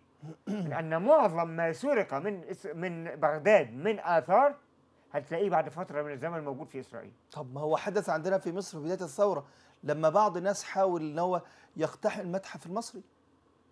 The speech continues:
Speaker 2: كويس
Speaker 1: يبقى
Speaker 2: جدا.
Speaker 1: آه.
Speaker 2: راحت فين الآثار؟ هربت للخارج. بس هنا الفرق يختلف، إن أنت آثارك هنا ذات قيمة حضارية عالمية،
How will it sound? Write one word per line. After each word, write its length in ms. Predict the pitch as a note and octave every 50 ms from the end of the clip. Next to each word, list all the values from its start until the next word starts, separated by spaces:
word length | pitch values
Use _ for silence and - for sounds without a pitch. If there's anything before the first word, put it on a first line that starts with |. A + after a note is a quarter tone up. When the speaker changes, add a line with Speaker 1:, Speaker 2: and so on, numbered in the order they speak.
| _ _ _ _ _ _ - D3
Speaker 2:
كويس 180 | D#3+ E3+ F3 D3+
Speaker 1:
يبقى 140 | C#3 D3 D3
Speaker 2:
جدا. 180 | - B2+ A#2+ - -
Speaker 1:
آه. 140 | D3+ D3 C3+ - - C#3+
Speaker 2:
راحت 260 | F3 F3+ C#3+ C#3 B2+
فين 220 | - F3 F#3+ F#3 F3
الآثار؟ 420 | E3 D#3 D3 B2 E3 E3 E3+ C#3+ - _ _ _ _ _ _ _ _ _ _ _ -
هربت 340 | C3 C3+ E3 G3 G#3+ G3 D#3
للخارج. 460 | F3+ E3+ - F3+ A3+ C4 B3 E3+ B2 - _ - _ _ _ _ _ _ _ _ _ _ _ _ _ -
بس 240 | E3+ E3+ E3 - G3
هنا 300 | F#3 F#3 B3+ D#4+ F4 A4
الفرق 440 | G#4 - - A#3 C#4 C4+ G#3+ F3 D#3+
يختلف، 440 | C#3+ - - F#3+ G3+ F#3 C#3+ C3+ - - _ _ _ _ _ _ _ _ _ _ _ _ _ _ _ _ _ _ _ -
إن 140 | D3+ D#3+ E3+
أنت 300 | F#3+ G#3+ C#4+ D4 A#3+ -
آثارك 580 | A#3+ G#3+ A3 G3 C#3 G#3+ C4+ C#4+ B3+ G#3 - G3+
هنا 220 | B3+ C#4 C#4 B3
ذات 260 | G3+ F3+ G#3 G3+ -
قيمة 520 | F#3 - - G#3+ C4 C#4+ C4+ B3 B3+ C4 B3 - _ _ _ _ _ _ _ _ _ _ _ -
حضارية 800 | - D3+ E3 F3 D#3+ F3 F3+ F3+ G3 B3+ D4 C4+ B3+ B3 A#3
عالمية، 1120 | A#3+ B3 G#3 C#3 C3+ B2+ C#3+ F#3+ A3+ A#3+ A#3 A3+ A3 G#3+ G#3 G#3+ C4+ C4+ B3 F#3 D3+ C3